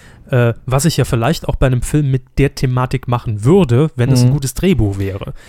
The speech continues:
Speaker 1: Wär ich ja trotzdem im Film drin, würd sagen, „Boah, das war echt gut.“
Speaker 2: Ja, aber vor allen Dingen, wenn man, wenn man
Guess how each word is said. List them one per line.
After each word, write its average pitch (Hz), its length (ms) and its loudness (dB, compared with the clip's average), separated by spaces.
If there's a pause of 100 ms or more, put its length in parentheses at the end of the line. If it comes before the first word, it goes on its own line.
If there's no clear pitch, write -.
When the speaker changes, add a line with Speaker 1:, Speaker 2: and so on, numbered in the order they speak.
(200)
Speaker 1:
Wär 143 140 4
ich 170 80 0
ja 160 80 0
trotzdem 170 340 0
im 143 120 0
Film 156 260 2
drin, 180 220 0
würd 127 120 -2
sagen, 120 260 0
„Boah, 147 180 4
das 113 140 -2
war 113 140 -4
echt - 220 -8
gut.“ 170 260 4
Speaker 2:
Ja, 123 80 -4
aber 127 180 0
vor 117 120 0
allen 123 80 4
Dingen, 127 120 6
wenn 123 80 4
man, 117 280 2
wenn 120 100 0
man 120 280 0